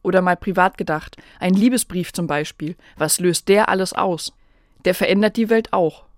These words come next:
womöglich sehr nachhaltig und auf seine ganz eigene Weise.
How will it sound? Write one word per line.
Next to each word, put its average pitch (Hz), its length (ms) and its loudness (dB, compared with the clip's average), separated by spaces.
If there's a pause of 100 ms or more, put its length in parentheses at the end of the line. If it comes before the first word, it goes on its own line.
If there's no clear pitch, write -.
womöglich 190 460 0
sehr 190 160 2
nachhaltig 196 720 0
und 185 120 -6
auf - 120 -6
seine 170 240 -2
ganz 175 340 -2
eigene 180 380 -2
Weise. 160 380 -4